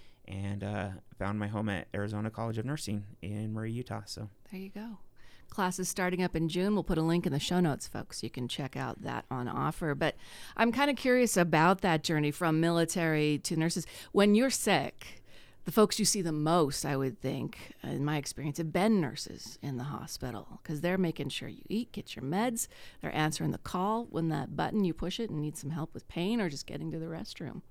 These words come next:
Speaker 1: Yeah, we hear a lot about, uh, frontline workers since covid started, and nurses really are the front line and the face of healthcare. And they really are the, the ones that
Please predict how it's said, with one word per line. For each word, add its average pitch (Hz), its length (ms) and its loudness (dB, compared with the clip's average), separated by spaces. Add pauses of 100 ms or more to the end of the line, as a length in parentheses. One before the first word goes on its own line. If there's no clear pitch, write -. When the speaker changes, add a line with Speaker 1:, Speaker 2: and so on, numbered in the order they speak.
(480)
Speaker 1:
Yeah, 143 160 2
we 123 100 2
hear 147 140 0
a 143 40 2
lot 135 160 4
about, 113 320 2
uh, 107 200 4
frontline 107 400 0
workers 98 420 -4
since - 400 -8
covid 95 380 -6
started, 104 500 -6
and 101 400 -6 (340)
nurses 131 360 -2
really 113 200 0
are 92 140 2
the 101 80 -4
front - 300 -6
line 104 300 -2
and 98 200 -4
the 95 60 -6
face - 420 -6
of 95 280 -6
healthcare. - 500 -8 (520)
And 104 440 -2
they 113 140 4
really 110 220 0
are 107 140 0
the, 101 220 -2
the 95 80 -4
ones 104 300 -2
that 101 340 -2